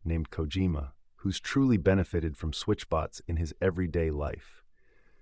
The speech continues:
As many new parents know, having a baby is exhausting. Suddenly, your whole world revolves around feedings,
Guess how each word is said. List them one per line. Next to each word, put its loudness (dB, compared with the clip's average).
As -2
many 8
new 8
parents 4
know, 2
having 6
a 4
baby 4
is -2
exhausting. 0
Suddenly, 8
your 2
whole 8
world 8
revolves 4
around 0
feedings, -2